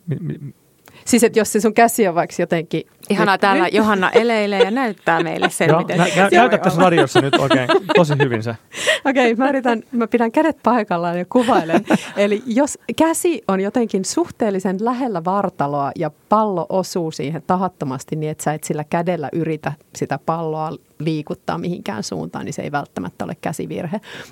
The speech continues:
Speaker 2: Mut jos se sun käsi on jotenkin valtoimenaan huitoo vaikka pään yläpuolella, niin vaikka sä et silloin tietoisesti tai tahallaan sillä pelaisi, niin se on kyllä käsivirhe, koska sä olet tehnyt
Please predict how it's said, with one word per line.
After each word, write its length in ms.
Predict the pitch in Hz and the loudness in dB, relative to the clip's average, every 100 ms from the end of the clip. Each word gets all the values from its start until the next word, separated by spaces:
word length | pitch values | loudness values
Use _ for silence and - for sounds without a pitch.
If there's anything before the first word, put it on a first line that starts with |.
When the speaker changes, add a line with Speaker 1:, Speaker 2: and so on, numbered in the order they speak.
| - | -6
Speaker 2:
Mut 160 | 170 | -2
jos 160 | 185 - | -2 -2
se 80 | 190 | -4
sun 180 | 185 | -4
käsi 420 | 180 202 208 226 - | -2 -4 -2 -4 -4
on 160 | 175 180 | -6 -4
jotenkin 380 | 180 175 175 180 - - - | -6 -4 -6 -8 -16 -18 0
valtoimenaan 1000 | 220 294 294 - 165 165 160 160 151 160 - | 2 2 0 0 -4 -4 -4 -6 -4 -4 -4
huitoo 460 | 208 214 202 151 147 | -2 -2 -2 -4 -2
vaikka 300 | 147 - 165 | -6 -6 -2
pään 300 | 185 180 165 | 0 0 -2
yläpuolella, 880 | 208 214 202 165 143 139 135 131 127 - - | -2 -2 -2 -4 -4 -4 -6 -6 -6 -10 -12
niin 120 | 160 143 | -6 -4
vaikka 280 | 143 - | -4 -4
sä 180 | 147 143 | -4 -4
et 120 | 143 | -4
silloin 420 | - 170 160 147 131 | -4 -4 -2 -4 -4
tietoisesti 840 | 139 131 139 - - - - 123 _ | -4 -4 -4 -6 -8 -10 -8 -8 _
tai 140 | 143 131 | -6 -2
tahallaan 460 | 156 165 151 131 | -2 -2 -4 -6
sillä 200 | - 143 | -8 -8
pelaisi, 400 | - - - - | -6 -6 -6 -6
niin 80 | 160 | -8
se 120 | - | -8
on 220 | - 143 147 | -6 -6 -6
kyllä 200 | 175 202 | -10 -8
käsivirhe, 640 | - - 156 156 151 - - | -8 -8 -8 -8 -8 -10 -10
koska 340 | 165 - - - _ - | -10 -6 -6 -6 _ -10
sä 120 | - | -6
olet 180 | 127 143 - | -6 -6 -4
tehnyt 320 | 160 160 | -4 -4